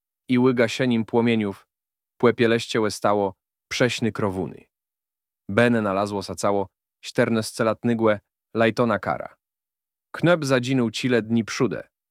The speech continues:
a policjo miała informację, że młezie bewac w parku Fairfield.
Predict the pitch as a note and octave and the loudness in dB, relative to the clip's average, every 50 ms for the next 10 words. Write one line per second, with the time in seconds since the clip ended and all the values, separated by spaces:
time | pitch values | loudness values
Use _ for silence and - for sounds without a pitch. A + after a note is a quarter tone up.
0 | _ _ _ _ _ - F#2+ F#2+ - - A#2 A2+ B2+ D3 C#3+ - - B2 A#2 A2 | _ _ _ _ _ -10 -10 -8 -2 2 2 2 2 2 -2 0 0 0 2 2
1 | G#2+ G2+ E2+ G#2+ A2+ G#2 - A#2 G#2+ G#2 G#2+ A2+ A#2 A#2 - - - E2 D2+ D2 | 2 0 0 0 -4 -4 -2 -2 -2 0 2 0 0 0 -4 -8 -8 -8 -8 -8
2 | - _ _ _ _ _ - G2 A2 G#2+ G#2+ A2+ A#2 A2+ G2+ G#2+ G2 F#2+ A2 A2+ | -10 _ _ _ _ _ -6 -2 0 2 2 2 2 0 0 -2 -4 0 0 -2
3 | A2+ G#2+ A2 G2+ - - - - _ - B2 A2+ G#2 G2 - - D2+ - - C#2 | 0 0 -2 -4 -4 -8 -20 -12 _ 0 0 2 0 0 -4 -10 -10 -8 -8 -12
4 | - - - - - - _ _ - | -12 -12 -16 -20 -20 -20 _ _ -20